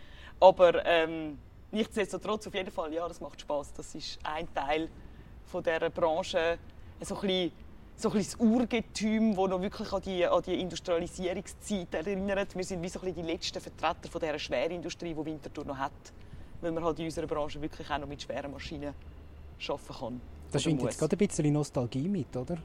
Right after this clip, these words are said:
Speaker 2: Macht einem das ein bisschen wehmütig, wenn man vielleicht selber sagt, das ändert sich wahrscheinlich auch bei uns in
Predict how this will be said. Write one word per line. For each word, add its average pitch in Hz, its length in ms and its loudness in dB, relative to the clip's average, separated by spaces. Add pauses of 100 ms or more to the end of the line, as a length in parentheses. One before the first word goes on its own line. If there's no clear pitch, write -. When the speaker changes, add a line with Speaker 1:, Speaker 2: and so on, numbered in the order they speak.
(120)
Speaker 2:
Macht 156 300 4
einem 185 100 10
das 180 140 6
ein - 40 -2
bisschen 185 180 6
wehmütig, 165 520 4
wenn 156 140 6
man 151 80 4
vielleicht - 180 2
selber 147 240 4
sagt, 139 240 2
das 135 80 -6
ändert 151 440 0
sich - 220 -6
wahrscheinlich 139 320 0
auch 131 80 0
bei 127 160 -2
uns 156 200 -4
in 147 320 -2